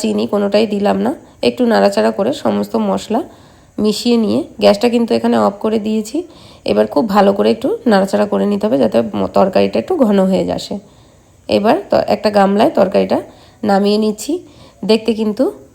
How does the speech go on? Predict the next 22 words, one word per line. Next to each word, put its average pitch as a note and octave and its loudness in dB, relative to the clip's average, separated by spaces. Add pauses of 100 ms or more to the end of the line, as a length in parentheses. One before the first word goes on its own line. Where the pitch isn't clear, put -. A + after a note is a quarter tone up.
(140)
খুবই A3 -2
লোভনীয় G#3+ 2
হয়েছিল A3+ 0 (220)
এবং G3+ 2 (140)
খেতেও G#3+ 0 (160)
দুর্দান্ত G#3 2 (140)
হয়। F3 -2 (420)
আপনারা G#3 2 (100)
বাড়িতে G3+ 2
অবশ্যই G#3 0
ট্রাই G3+ 0 (100)
করে G#3+ -2 (100)
দেখতে G3+ -4
পারেন, G2+ 2 (960)
কোনো B3+ 6
রকম A#3 4 (120)
মাছের G3+ 0 (100)
দরকার G#3 4
পড়বে G#3+ 0
না। C4+ 0 (680)
এই A#3 6 (100)
দিয়েই A3+ 2